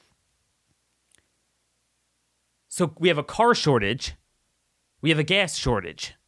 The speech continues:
And if you think about it, it's remarkable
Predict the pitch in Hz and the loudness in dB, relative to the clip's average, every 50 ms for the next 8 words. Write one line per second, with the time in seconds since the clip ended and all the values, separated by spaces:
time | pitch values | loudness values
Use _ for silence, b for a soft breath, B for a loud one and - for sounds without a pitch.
0 | _ _ _ _ _ _ _ _ _ _ _ _ _ _ _ _ _ _ _ _ | _ _ _ _ _ _ _ _ _ _ _ _ _ _ _ _ _ _ _ _
1 | _ _ _ _ _ _ _ _ _ _ _ _ _ _ _ _ _ _ _ 208 | _ _ _ _ _ _ _ _ _ _ _ _ _ _ _ _ _ _ _ 2
2 | 233 233 220 208 165 147 135 _ _ _ _ _ _ _ - 226 175 196 214 - | 2 2 2 0 -4 -4 -8 _ _ _ _ _ _ _ 0 0 2 0 -4 0
3 | - 214 262 277 294 190 170 120 107 107 117 120 113 _ _ _ _ _ _ _ | 0 0 2 2 2 2 2 0 0 -2 -4 -6 -8 _ _ _ _ _ _ _
4 | _ _ _ _ _ _ _ _ - 240 - - 196 233 226 196 185 220 269 302 | _ _ _ _ _ _ _ _ -2 0 0 4 4 4 6 6 6 6 6 6
5 | 294 - 202 170 135 123 107 104 - b | 6 4 0 0 2 0 0 -2 -6 b